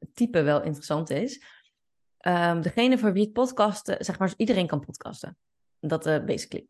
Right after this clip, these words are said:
Eh, het is vooral heel goed om te voelen voor jezelf wat belangrijk, of het voor jou werkt.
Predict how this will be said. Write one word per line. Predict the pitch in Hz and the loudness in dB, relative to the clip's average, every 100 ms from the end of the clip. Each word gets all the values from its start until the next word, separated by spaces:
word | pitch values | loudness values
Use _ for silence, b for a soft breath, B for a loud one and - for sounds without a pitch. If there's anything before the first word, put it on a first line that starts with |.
| B B B | B B B
Eh, | 160 | 2
het | 160 160 | 2 2
is | 160 | 0
vooral | 185 202 | 2 6
heel | 202 | 6
goed | 208 214 | 4 -2
om | 160 | -2
te | 165 | -6
voelen | 151 202 208 | -2 2 2
voor | 208 160 | 2 0
jezelf | 147 139 135 135 | 2 0 -2 -2
wat | - 143 | -6 -2
belangrijk, | 143 135 131 110 - - - | -2 -2 -2 -4 -8 -12 -12
of | |
het | 147 - | -12 -6
voor | 135 | -6
jou | 131 | -4
werkt. | - 208 294 | 0 0 0